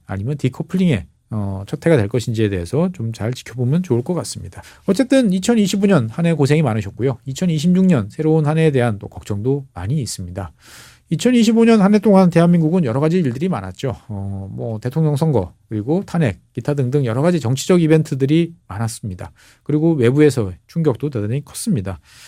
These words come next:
어쨌든 우리 입장에서 봤을 때는 그래도 이천이십오 년 지난 시월, 십일월을 거치면서 여러 가지로 많은 것이 가닥이 좀 잡혀간다라는 생각이 좀 듭니다. 그 가닥이라는 것은 첫 번째는 뭐 마음에 들던 들지 않던 미국과의 결합, 결속이 더 강화되는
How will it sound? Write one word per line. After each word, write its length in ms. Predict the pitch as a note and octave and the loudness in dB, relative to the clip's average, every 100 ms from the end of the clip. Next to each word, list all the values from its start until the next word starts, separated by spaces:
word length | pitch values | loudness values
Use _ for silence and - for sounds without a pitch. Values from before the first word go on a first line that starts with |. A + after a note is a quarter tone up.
| - - - | -20 -20 -4
어쨌든 280 | G#3 A#3+ B3+ | -2 0 2
우리 200 | G3+ A#3 | 4 2
입장에서 440 | A3 A3 G3+ F3+ | 2 2 4 2
봤을 260 | E3 C#3 D3 | 2 0 0
때는 360 | E3+ F#3 D3+ C3 | 2 4 2 -2
그래도 200 | C3+ D3 | -4 -4
이천이십오 600 | C3+ F3 E3 D#3 F3+ E3+ | -2 0 0 2 2 2
년 280 | C3+ G2 G2+ | 2 0 -6
지난 260 | - C#3 C#3 | -8 -6 -4
시월, 360 | F#3 E3+ E3 | 0 0 0
십일월을 420 | E3 F#3+ E3+ E3 | -2 -2 0 2
거치면서 640 | D#3 G2+ B2 A2 A2+ F3 G#2 | 0 -4 -2 -2 0 -2 -2
여러 180 | G#2 A2+ | -4 -2
가지로 400 | A2+ A2+ E3 G#3+ | -2 -2 -2 -2
많은 320 | A#2 G#2 A#2+ | -4 -4 -2
것이 240 | A2+ - F3 | -4 -6 -6
가닥이 360 | A2 B2 D3 | -2 0 0
좀 120 | D#3 | 0
잡혀간다라는 800 | D#3 - C#3+ B2 B2 G#2+ F#2+ A#2+ | -4 -2 -2 2 2 2 0 -4
생각이 340 | D#3 F3 E3+ F3+ | 0 0 0 0
좀 160 | G#3 | -2
듭니다. 380 | F#3 G#3+ F3+ - _ _ - - _ | 2 2 2 -2 _ _ -20 -20 _
그 140 | A3+ | -2
가닥이라는 480 | A3+ D3+ G3+ G3+ F#3 | 0 4 6 6 4
것은 180 | D#3+ G#3 | 2 0
첫 160 | G#3 - | -2 -2
번째는 440 | A3+ F#3+ G#3 B3 _ | 0 2 2 0 _
뭐 400 | - A2 G#2+ G#2+ - _ _ - - | -4 -2 -2 -6 -14 _ _ -20 -6
마음에 200 | B2+ D#3+ | 0 0
들던 420 | D#3 F3 E3+ F#2 - | 2 4 4 2 0
들지 300 | C#3+ D#3 E3 | 0 2 0
않던 440 | B2 A2+ F#3+ F#3 | -2 0 0 0
미국과의 720 | C#3+ F#3 F#3+ - D#3 D#3 G#3 G#3+ _ | 2 2 0 2 4 4 2 -2 _
결합, 300 | - B2 G2 _ _ | 0 0 0 _ _
결속이 540 | - C3 C#3+ C#3 F#3+ | -2 -2 0 -2 -2
더 120 | - D3 | -4 -8
강화되는 600 | - B2 C#3+ B2+ F2+ | -2 2 4 2 0